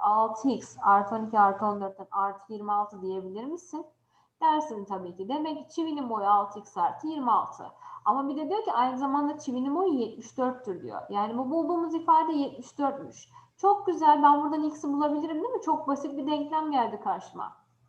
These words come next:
Artı yirmi altıyı atıyorum karşıya, eksi yirmi altı. Altı x eşittir. Yetmiş dörtten yirmi altı çıkınca ne kalıyor? Kırk sekiz. Her tarafı da altıya bölünce biz buradan x'i bulduk. X sekizmiş.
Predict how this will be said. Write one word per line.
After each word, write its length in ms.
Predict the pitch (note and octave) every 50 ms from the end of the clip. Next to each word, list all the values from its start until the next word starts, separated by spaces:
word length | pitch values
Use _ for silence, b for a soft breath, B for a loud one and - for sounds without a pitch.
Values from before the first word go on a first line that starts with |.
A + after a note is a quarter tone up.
| _ _ _ _ _ _ _ _ -
Artı 360 | G3 G#3 A3 B3 - - D4+
yirmi 220 | D4+ D4+ C#4+ D4
altıyı 320 | C#4+ C#4 C#4+ - D#4 D4+ C#4+
atıyorum 320 | C#4+ - D#4+ D#4 D4 C#4
karşıya, 400 | C4+ B3 G#3 A#3 - - F#4 F4+
eksi 260 | E4+ F4 - - -
yirmi 180 | B3+ G#3+ F#3 E3
altı. 300 | - - - - - - - - B B B B B B B -
Altı 480 | G#3 A3+ A#3+ A#3+ A#3+ A#3 A#3+ - -
x 320 | E4+ D#4 B3+ - - - _
eşittir. 580 | - G#3+ G#3+ - - C#4 - - _ F#3+ E3 - - b b b b _
Yetmiş 380 | - G#3+ G#3 - - A3+ - -
dörtten 320 | C4+ C4 C4+ C4+ - C4+
yirmi 320 | C#4 C4+ C4+ C4 C4+ C4+ C4+
altı 260 | C#4 C#4 C#4 - -
çıkınca 340 | - - - C#4 C4 C4+ C#4
ne 180 | C#4+ D4+ D4+
kalıyor? 340 | - A#3+ F#3+ F#3 A3 C#4 F4 F4+ E4+ -
Kırk 200 | - G3+ F#3+ -
sekiz. 840 | - _ - G3+ G3+ - - - F3+ F3+ F3 F#3 F#3 F#3 - - B B B B B
Her 280 | - C4+ C#4+ C#4 C4 -
tarafı 340 | C4 G#3+ G#3 G3 - F3 E3+
da 120 | - -
altıya 560 | - G#3+ A#3 A#3+ B3 B3 - - B3 A3 G3+
bölünce 680 | A3+ B3 A#3+ B3 A#3+ A3+ G3+ F#3+ F#3 D#3 E3+ F3+ G3 G#3 A#3
biz 200 | B3+ B3 A#3 A#3+
buradan 320 | C4 B3+ C4 C4+ C#4 D4
x'i 380 | D#4 D4+ D4+ - - E4+ C#4 B3+
bulduk. 300 | B3 A3+ A3 C#4+ D#4 - C4+
X 200 | D#4 D#4 - -
sekizmiş. 720 | - E4+ D#4 D4+ - D#4 C4 A3+ F#3+ D#3+ - - -